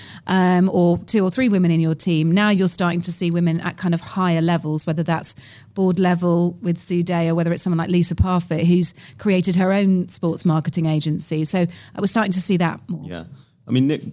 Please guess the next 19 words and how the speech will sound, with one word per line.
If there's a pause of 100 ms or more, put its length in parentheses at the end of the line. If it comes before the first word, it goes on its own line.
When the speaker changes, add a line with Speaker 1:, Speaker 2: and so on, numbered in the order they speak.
(200)
Speaker 2:
how
do
you
reflect
on
that?
This
is, (720)
we're,
what,
eight
years
on
from
the
first (380)
Sports
Pro
Live.